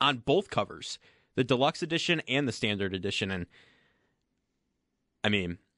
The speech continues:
you, you can't really, <laughs> you can't really scoff at it. Like, yes, the Madden curse is something I do wanna get into. I'm not gonna say debunk. I don't know if I want the weight of that on me today.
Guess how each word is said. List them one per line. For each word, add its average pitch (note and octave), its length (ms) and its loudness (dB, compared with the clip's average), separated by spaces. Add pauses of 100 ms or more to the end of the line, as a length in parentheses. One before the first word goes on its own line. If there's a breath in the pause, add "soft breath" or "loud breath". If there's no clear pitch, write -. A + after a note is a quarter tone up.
(220)
you, B2+ 120 2
you C3+ 160 0
can't F3+ 240 0
really, A2+ 420 2 (460)
<laughs> - 440 -4
you A#2 100 -4
can't E3 220 0
really B2 180 2
scoff A#2+ 460 2
at D3+ 200 4
it. D3 160 0
Like, G#2+ 200 -4 (180 loud breath)
yes, - 500 0
the C3+ 120 0
Madden D#3 280 2
curse D#3 300 -2
is B2+ 100 -6
something C#3 300 0
I A#2+ 80 0
do B2 220 4
wanna C3+ 200 4
get A#2 140 0
into. A2+ 400 0 (420 loud breath)
I'm - 60 2
not A#3 100 6
gonna A3 120 0
say F3 160 2
debunk. D3 500 2
I - 60 -10
don't B2 80 0
know D3 80 4
if D3 100 2
I D3 40 4
want C#3 140 2
the B2+ 80 0
weight A2 220 0
of C3+ 80 4
that C#3 160 4
on C#3+ 160 0
me C#3+ 140 -2
today. C#3+ 380 2